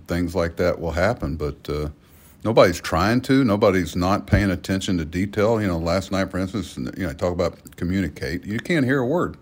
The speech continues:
You know, everybody wants to sit down in spring training on a backfield with nobody around, and your communication can be heard at this level with thirty, forty thousand people. You can't hear anything. That's why the,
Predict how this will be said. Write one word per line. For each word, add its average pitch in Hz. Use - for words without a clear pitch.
You 110
know, 90
everybody 104
wants 104
to 87
sit -
down 104
in 95
spring 104
training 110
on 92
a 85
backfield 104
with 90
nobody 104
around, 101
and 95
your 98
communication 104
can 104
be 101
heard 113
at 90
this 104
level 117
with 90
thirty, 98
forty 98
thousand 95
people. 101
You 95
can't 101
hear 110
anything. 117
That's 80
why 85
the, 78